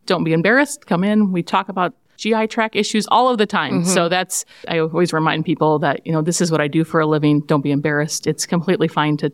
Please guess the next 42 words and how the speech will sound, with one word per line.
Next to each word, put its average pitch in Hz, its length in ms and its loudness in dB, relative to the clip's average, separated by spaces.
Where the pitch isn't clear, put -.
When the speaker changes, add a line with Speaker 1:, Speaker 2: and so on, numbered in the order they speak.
Speaker 1:
talk 226 240 0
about - 240 -2
these 127 200 -8
things. - 280 -6
So - 380 -2
if 156 160 -14
your 135 160 -6
belly 151 200 -2
is 147 120 -6
bothering 262 500 2
you 254 180 2
or 196 120 2
you're 143 100 -2
having 143 480 -2
issues 151 680 -4
with 139 140 -4
bowel 226 200 2
movements 208 480 0
or 170 80 0
those 170 260 0
sort 170 180 0
of 160 100 -4
things, 160 280 -2
come 320 180 0
on 269 120 2
in. 156 200 -2
<laughs> - 100 -10
Speaker 2:
Yeah, 240 260 2
I 208 100 -2
agree. 214 500 0
We 226 120 4
all 220 160 4
have 214 260 2
one. 156 340 0
Speaker 1:
Yes, - 420 -2
yes, 226 340 0
Speaker 2:
We, 208 60 -4
we 226 60 4
Speaker 1:
exactly. 185 540 -4
Speaker 2:
<laughs> - 60 -20
Speaker 1:
Exactly. - 400 -2
Speaker 2:
So 294 120 4